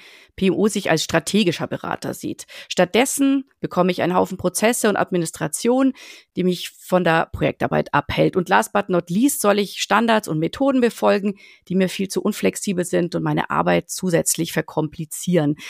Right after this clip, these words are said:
Also ja, wenn mich jemand fragt, "Was hat das P M O jemals für mich getan?", würde ich sagen, "Ich hätte lieber keins." Ist keine gute Ausgangsbasis.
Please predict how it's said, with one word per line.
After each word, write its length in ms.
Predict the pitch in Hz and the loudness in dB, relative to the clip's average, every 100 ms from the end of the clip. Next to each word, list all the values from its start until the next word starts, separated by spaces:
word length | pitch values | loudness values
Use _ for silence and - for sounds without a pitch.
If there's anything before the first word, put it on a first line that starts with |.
| - | -6
Also 180 | - 180 | 0 0
ja, 360 | 185 175 208 262 | 2 2 2 2
wenn 220 | 208 202 | 0 0
mich 260 | 233 311 - | 2 0 0
jemand 300 | 208 185 180 | 0 0 -2
fragt, 440 | - 175 240 - | 0 0 0 0
"Was 280 | 175 262 - | 0 0 -2
hat 160 | 208 202 | -2 -2
das 160 | 196 | -4
P 160 | - 180 | -2 -4
M 100 | 190 | -2
O 140 | 190 | -2
jemals 340 | 175 180 196 - | -2 0 -2 0
für 140 | 180 | -2
mich 160 | 180 - | -2 -4
getan?", 420 | 156 190 220 247 | -4 0 0 0
würde 160 | 220 | -2
ich 120 | 208 - | -4 -2
sagen, 360 | 180 196 208 202 _ _ _ | 0 0 -4 -6 _ _ _
"Ich 240 | - - 170 | -20 -14 -12
hätte 200 | - 170 | -6 -2
lieber 300 | 160 170 165 | 0 -2 -4
keins." 680 | - - - - - - _ _ _ _ _ _ | -6 -8 -8 -8 -8 -8 _ _ _ _ _ _
Ist 220 | 208 202 - | 0 0 2
keine 260 | 196 226 | 0 0
gute 280 | 233 226 214 | 0 2 4
Ausgangsbasis. 960 | 240 - 254 247 - 220 233 254 - | 2 2 -2 0 0 2 4 2 0